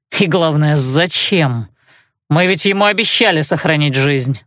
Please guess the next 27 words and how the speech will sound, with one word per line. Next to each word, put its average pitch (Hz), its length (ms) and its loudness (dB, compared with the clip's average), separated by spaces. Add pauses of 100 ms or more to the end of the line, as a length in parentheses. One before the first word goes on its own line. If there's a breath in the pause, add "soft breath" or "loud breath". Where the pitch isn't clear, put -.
(160)
А 160 140 2
если 185 280 0
бы 185 120 0
захотели 180 480 0
убить, 180 560 0
найти 170 400 0
его 185 200 0
и 175 80 -2
так - 220 -2
теперь 185 280 -2
не 202 120 0
проблема. 208 560 0 (1040 soft breath)
«Мой 185 240 2
лорд, 202 340 -2 (480)
какие 220 260 0
будут 180 280 0
приказания? 175 580 0 (480)
Выдвигаемся 170 580 0
к - 60 -14
порталу?» 196 440 -2 (480)
уточнил 156 460 0
лейтенант 147 460 0
группы 147 260 -2
поддержки 147 520 -2
Сават. 143 460 -2 (1080)
«Уже 156 600 2
бессмысленно», — 139 1080 -2